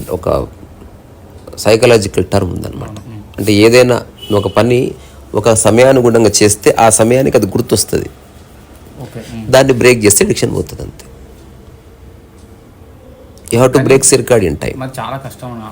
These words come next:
Speaker 1: కష్టం, నేను కష్ట నష్టాల గురించి మాట్లాడను, నేను only జవాబు మాత్రం ఇస్తున్నా.
Speaker 2: ఓకే. మ్మ్.
Speaker 1: నేను ఎవరికి చెప్పను ఎడిక్ట్ కమ్మని,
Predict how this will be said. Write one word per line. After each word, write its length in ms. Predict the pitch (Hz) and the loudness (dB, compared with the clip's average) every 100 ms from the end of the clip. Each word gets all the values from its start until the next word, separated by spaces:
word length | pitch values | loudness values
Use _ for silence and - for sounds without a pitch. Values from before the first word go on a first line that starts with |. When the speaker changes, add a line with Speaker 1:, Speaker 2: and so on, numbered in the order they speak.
| 101 | -6
Speaker 1:
కష్టం, 260 | 127 - 113 | -4 -4 -4
నేను 120 | 113 117 | -2 -2
కష్ట 300 | 113 - 170 | -2 -2 0
నష్టాల 360 | 160 151 139 | 0 0 0
గురించి 200 | 117 101 | 0 -2
మాట్లాడను, 320 | 95 87 87 | -4 -4 -4
నేను 120 | 98 101 | -2 0
only 160 | 117 | 0
జవాబు 340 | 95 98 110 107 | 4 4 4 2
మాత్రం 300 | 104 107 92 | -4 -6 -6
ఇస్తున్నా. 320 | - - 101 | -8 -10 -14
Speaker 2:
ఓకే. 280 | - - 117 | -18 -20 -18
మ్మ్. 120 | 107 104 - - - | -18 -20 -20 -6 0
Speaker 1:
నేను 120 | 104 | 4
ఎవరికి 260 | 107 117 - | 4 2 0
చెప్పను 320 | 110 113 120 - - - - | -2 -2 -4 -8 -16 -14 -4
ఎడిక్ట్ 260 | 117 110 - | -2 -2 -2
కమ్మని, 460 | 113 107 113 123 | -2 0 -2 -2